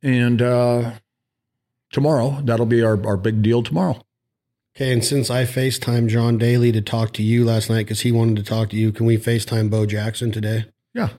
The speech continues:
Speaker 1: We'll
Speaker 2: Say
Speaker 1: try.
Speaker 2: what's up. Say what's up, Bo.
Speaker 1: If, if I got his number on my phone.
Speaker 2: You did. You checked last night.
Speaker 1: Did I?
Speaker 2: Yeah.
Speaker 1: Yep. Sometimes he changes his phone.
Speaker 2: He does?
Speaker 1: He changes it a lot.
Speaker 2: He does?
Speaker 1: Yeah. And then guess how you get a hold of him?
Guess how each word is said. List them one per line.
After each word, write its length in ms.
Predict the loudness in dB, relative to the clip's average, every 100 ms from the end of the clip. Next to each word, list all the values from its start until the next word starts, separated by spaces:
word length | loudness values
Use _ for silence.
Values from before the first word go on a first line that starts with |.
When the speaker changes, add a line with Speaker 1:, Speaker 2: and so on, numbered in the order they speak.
| _ _ _ _ -8
Speaker 1:
We'll 80 | -2
Speaker 2:
Say 40 |
Speaker 1:
try. 160 | 2 2
Speaker 2:
what's 140 | 0
up. 180 | -2 -4 -10 _ _
Say 160 | -6
what's 220 | -2 -2 -4
up, 140 | -6
Bo. 100 | 0
Speaker 1:
If, 180 | 2 2
if 120 | -2 -2
I 100 | 0
got 140 | 0
his 120 | 2
number 340 | 0 0 -2 -4
on 120 | -4 -2
my 100 | 0
phone. 380 | -2 -4 -6 -4
Speaker 2:
You 140 | -2
did. 300 | 2 2 0
You 60 | -2
checked 280 | -2 -2
last 240 | -2 -4 -2
night. 120 | 0
Speaker 1:
Did 120 | 2
I? 160 | 0 -4 -10 -8
Speaker 2:
Yeah. 260 | -4 -4 -6 _ -10
Speaker 1:
Yep. 180 | -8
Sometimes 420 | -4 -2 -2 -2 -2
he 80 |
changes 400 | -2 0 0 0
his 100 | -2 -2
phone. 300 | -4 -4 -10 -18 -4
Speaker 2:
He 140 | -2
does? 300 | 0 0 0
Speaker 1:
He 120 | 0
changes 460 | -2 0 0 0 -4
it 80 | -4
a 40 |
lot. 300 | -4 -6 -8 _ _ -10
Speaker 2:
He 140 | -4
does? 380 | 0 0 0 -4
Speaker 1:
Yeah. 260 | -16 -18 -18 _ _ _ _ _
And 140 | -4 -2
then 240 | 0 0
guess 180 | -2 -2
how 80 | -2
you 140 | 0
get 120 | 0 0
a 40 |
hold 200 | 0 0
of 100 | 0
him? 160 | -2